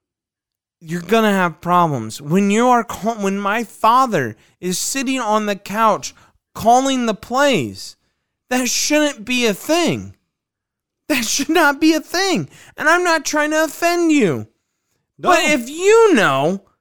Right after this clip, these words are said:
Speaker 1: sure as shit, the defense knows.
Speaker 2: That's what I've been saying. You could call me Nostradamus.
Speaker 1: It's, uh, when it comes to the Bears, yeah. I mean, it's, uh,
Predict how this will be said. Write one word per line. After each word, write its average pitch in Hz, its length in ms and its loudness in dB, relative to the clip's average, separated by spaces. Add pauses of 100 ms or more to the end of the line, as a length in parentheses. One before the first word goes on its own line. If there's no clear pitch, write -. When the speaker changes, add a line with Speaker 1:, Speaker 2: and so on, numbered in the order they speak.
Speaker 1:
sure 370 400 2
as 220 180 4
shit, 294 680 0
the 226 80 -2
defense 190 640 -2
knows. 98 600 -8 (140)
Speaker 2:
That's 107 420 -14
what 151 140 -2
I've 151 100 -4
been 151 140 -4
saying. 233 340 -8 (520)
You 143 100 -8
could - 160 -10
call 160 240 -4
me 185 280 -8
Nostradamus. 123 1120 -14
Speaker 1:
It's, - 520 -6
uh, 110 40 -20 (1120)
when 208 220 0
it 233 100 0
comes 254 260 -2
to 277 80 -6
the 226 80 -6
Bears, 240 440 -2
yeah. 214 420 -2
I 131 100 -4
mean, 190 380 -2
it's, 226 600 -6 (100)
uh, 214 60 -10